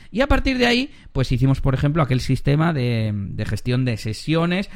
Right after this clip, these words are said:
Es que además justo me ponía un ejemplo parecido. A ver, decía, "Otra pregunta para re-, reflexionar, que ayer no va, no dormí por darle vueltas. Seguro que vosotros lo sabréis,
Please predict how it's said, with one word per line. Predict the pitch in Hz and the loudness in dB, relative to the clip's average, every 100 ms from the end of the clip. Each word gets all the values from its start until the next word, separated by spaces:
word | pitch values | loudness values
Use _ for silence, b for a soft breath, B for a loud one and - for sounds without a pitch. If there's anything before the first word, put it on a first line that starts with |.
| B | B
Es | - | -2
que | |
además | 202 226 | 0 0
justo | 247 262 | 0 2
me | 220 | 4
ponía | 175 202 226 | 4 2 2
un | 214 214 | 0 0
ejemplo | 214 214 240 214 165 147 135 135 | 0 2 4 4 4 4 2 2
parecido. | 127 123 160 110 | 0 2 2 2
A | |
ver, | 147 240 - B B B 147 | 4 2 0 B B B -4
decía, | 160 139 160 | 0 4 2
"Otra | 233 320 | 2 2
pregunta | 202 202 254 | 2 2 2
para | 226 156 | 2 2
re-, | 139 131 127 | 2 0 0
reflexionar, | 123 117 131 - 135 131 - | -4 -4 -4 0 2 2 0
que | 143 | -2
ayer | 156 269 226 | 0 0 2
no | 196 185 | 2 4
va, | 185 175 | 2 4
no | 214 | 4
dormí | 202 165 202 247 233 202 | 4 4 2 0 -6 0
por | - 180 | 4 4
darle | 175 208 202 | 6 4 6
vueltas. | 180 165 139 107 - B B - | 6 6 4 0 -2 B B 0
Seguro | 185 277 | 2 2
que | 254 | 2
vosotros | 202 226 220 | 2 0 0
lo | 180 | 2
sabréis, | 147 147 147 | 2 2 2